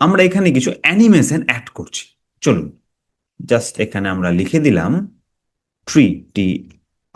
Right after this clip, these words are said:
আর ই ই, ট্রি। search। তিনটে লাইনে ক্লিক করছি and এখান থেকে অ্যানিমেটেড, এটাতে সিলেক্ট করলাম। গ্রাফিক্স।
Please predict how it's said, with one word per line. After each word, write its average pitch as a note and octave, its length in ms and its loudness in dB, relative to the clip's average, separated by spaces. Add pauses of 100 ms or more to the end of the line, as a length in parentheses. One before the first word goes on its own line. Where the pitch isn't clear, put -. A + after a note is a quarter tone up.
(220)
আর E3+ 160 0 (320)
ই - 20 -2 (200)
ই, - 20 2 (500)
ট্রি। A2+ 160 2 (2500)
search। - 300 -4 (1200)
তিনটে A2 300 2 (100)
লাইনে E2+ 260 -4 (100)
ক্লিক B2+ 200 -2 (100)
করছি D#3 340 -2 (720)
and E2+ 140 -6 (120)
এখান E2+ 200 -6 (120)
থেকে E2 180 -8 (200)
অ্যানিমেটেড, E2 640 -6 (400)
এটাতে F2 320 -10
সিলেক্ট F2 320 -6 (100)
করলাম। F2 280 -12 (2000)
গ্রাফিক্স। - 460 -2